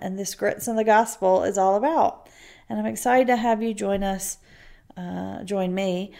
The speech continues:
on this journey through my sermons. Selfishly, there's also another thing that I really love about this platform, um, on a personal note. It's not selfish, I don't think.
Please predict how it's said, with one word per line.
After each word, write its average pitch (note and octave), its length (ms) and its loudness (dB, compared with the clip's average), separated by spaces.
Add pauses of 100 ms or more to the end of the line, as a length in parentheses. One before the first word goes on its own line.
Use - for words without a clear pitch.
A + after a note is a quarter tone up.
(180)
on F#3 220 -2
this F3+ 380 -2
journey F3+ 480 -4
through F3 260 -10
my E3 360 -8
sermons. G#3+ 880 -8 (1900)
Selfishly, D4 960 4
there's C4+ 220 4
also C#4 420 4
another A3+ 340 4
thing A3+ 220 -2
that G3+ 180 0
I G3 120 -2
really B3 460 2
love F3 640 0
about E2+ 600 -4
this E3+ 240 -6
platform, F3+ 1040 -6 (480)
um, F#3+ 180 -6
on G3+ 140 0
a F#3 60 0
personal G3 600 0
note. F#3 520 4
It's G#3 200 -4
not - 280 -8
selfish, - 420 -8
I F#2+ 100 -6
don't F3+ 220 -12
think. G#3+ 320 -10